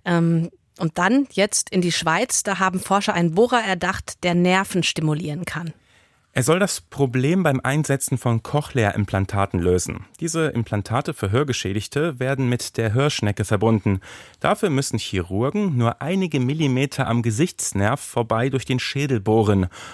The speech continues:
Speaker 2: Um diesen Nerv nicht zu beschädigen, reizen sie die Stelle mit Strom. An der Reaktion des Gesichts können sie abschätzen, wie nahe sie an dem Nerv dran sind.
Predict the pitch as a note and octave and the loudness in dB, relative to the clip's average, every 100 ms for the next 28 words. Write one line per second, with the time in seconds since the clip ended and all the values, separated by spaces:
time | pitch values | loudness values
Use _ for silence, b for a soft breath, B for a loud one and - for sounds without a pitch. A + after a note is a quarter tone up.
0 | B - A2+ A2+ G2+ A#2 F3 - G#2+ - | B -4 -2 0 2 4 2 0 -6 -6
1 | - - E2 - F#2 G#2 C#3 G3 F3+ G#2+ | -10 -8 -6 -4 -2 -2 0 0 -2 -2
2 | G2+ C#3 - C3+ A#2+ A#2 - A#2+ A#2+ A2+ | -2 -2 -2 -2 -2 -6 -4 0 0 0
3 | - D3 F#3+ A#2+ - - G2 F#2+ F2+ F2 | -4 0 2 2 -2 -4 -2 0 0 -4
4 | - C3 B2+ F#2+ - F#2 F3 - - - | -4 -2 -2 -2 -4 -4 -4 -6 -10 -4
5 | F2 - C#3 - E3+ - - E3 - G#2+ | -4 -2 -4 -2 -4 -2 -2 -4 -4 -2
6 | G#2 F#2+ G#2+ G#2+ G2+ F#2+ A2 F#2+ F#2 A2 | 0 2 0 0 -2 -4 -4 -4 -2 -2
7 | F2+ E2+ F#2 - G#2+ A2+ F2+ E2 - | 0 -2 -4 0 2 4 2 -4 -6